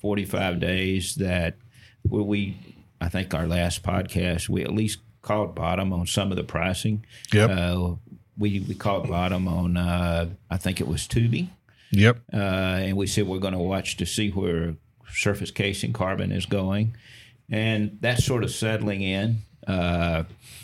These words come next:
Speaker 1: not necessarily going upward at a, at a, uh, accelerated rate, but at least calling bottom on the pricing on those two items.
Speaker 2: So do you
Speaker 1: Uh,
Speaker 2: think the, uh, price increase announcements that came out from many of the mills near the end of the year,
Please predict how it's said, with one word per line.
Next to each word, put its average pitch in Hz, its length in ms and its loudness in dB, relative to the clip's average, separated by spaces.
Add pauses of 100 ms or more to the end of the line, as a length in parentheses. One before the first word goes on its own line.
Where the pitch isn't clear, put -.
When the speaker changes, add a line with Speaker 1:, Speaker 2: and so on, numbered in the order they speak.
(760)
Speaker 1:
not 113 260 0
necessarily 120 680 2
going 92 480 -2 (140)
upward 147 400 -2 (480)
at 101 220 0
a, 92 460 -2
at 95 220 -2
a, 90 280 0
uh, 87 400 0 (160)
accelerated 98 640 0
rate, 98 640 -2
but 104 180 0
at 104 160 -2
least 113 240 0
calling 98 360 0
bottom 82 480 -2 (420)
on 98 140 0
the 85 40 0
pricing 98 520 -2
on 85 100 2
those 85 220 0
two 87 200 0
items. 82 520 0 (160)
Speaker 2:
So 123 160 6
do 120 80 8
you 113 80 6
Speaker 1:
Uh, - 40 4
Speaker 2:
think 131 240 6
the, 113 240 8
uh, 104 200 8
price 113 360 6
increase 113 440 6
announcements 113 580 6
that 101 140 4
came 113 260 6
out 107 180 6
from 104 480 6
many 110 220 8
of 104 80 6
the 104 60 8
mills 104 480 8
near 110 200 8
the 104 140 8
end 104 100 10
of 98 60 8
the 104 80 6
year, 107 380 8